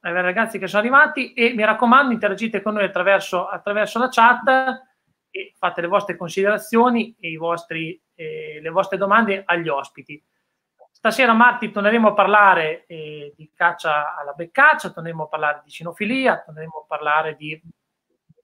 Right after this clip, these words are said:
eh, parleremo di armi, di munizioni, insomma, c'è, c'è veramente, veramente tanto. Saluti dalla Croazia, che oggi c'è stato anche un,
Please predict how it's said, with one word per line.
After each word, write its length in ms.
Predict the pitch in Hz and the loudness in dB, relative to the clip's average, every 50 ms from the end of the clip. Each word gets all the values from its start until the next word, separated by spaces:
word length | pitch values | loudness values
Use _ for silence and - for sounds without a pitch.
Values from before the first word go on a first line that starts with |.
| _ - - | _ -20 -20
eh, 360 | - 151 131 131 127 127 131 - | -20 -18 -16 -16 -16 -18 -12 -6
parleremo 400 | - 165 165 175 180 180 165 165 | -4 -4 -2 -2 -6 -6 -8 -8
di 120 | 156 165 190 | -2 2 6
armi, 380 | 208 226 233 233 208 196 185 | 8 8 8 6 4 0 -6
di 80 | 165 170 | -8 -10
munizioni, 460 | 170 170 170 180 170 - 240 226 208 | -10 -12 -12 -14 -14 -10 -10 -10 -10
insomma, 280 | 196 - 190 - - - _ _ _ _ _ _ _ _ | -10 -12 -16 -18 -18 -20 _ _ _ _ _ _ _ _
c'è, 460 | - - 208 226 247 - - - _ _ _ _ | -2 0 0 0 0 -4 -10 -18 _ _ _ _
c'è 280 | - - 202 214 220 185 | -2 0 2 2 2 0
veramente, 500 | 180 185 180 180 180 185 202 196 196 196 | -2 -4 -4 -2 -4 -6 -6 -4 -4 -4
veramente 500 | 180 175 160 160 160 170 165 165 170 165 | -2 -2 -4 -4 -6 -8 -8 -10 -10 -4
tanto. 540 | - 143 127 131 135 135 - 143 139 - _ _ _ _ _ _ _ _ _ _ | -4 -4 -4 -4 -8 -12 -16 -16 -16 -16 _ _ _ _ _ _ _ _ _ _
Saluti 400 | _ - - 170 185 196 196 185 | _ -12 -8 -8 -8 -8 -8 -6
dalla 240 | 165 165 165 175 170 | -4 -2 -2 -2 -2
Croazia, 720 | - 220 226 247 262 262 262 247 247 - 185 175 185 - _ _ _ | 0 2 6 6 6 6 6 2 -2 -4 -6 -6 -6 -10 _ _ _
che 140 | _ 175 | _ -6
oggi 420 | 175 175 175 160 151 156 165 185 _ _ _ | -4 -4 -4 -6 -10 -16 -18 -20 _ _ _
c'è 120 | _ - 156 | _ -20 -12
stato 300 | - - 156 151 - 170 | -8 -8 -6 -6 -8 -12
anche 140 | 156 - 165 | -12 -12 -14
un, 140 | 165 170 | -14 -14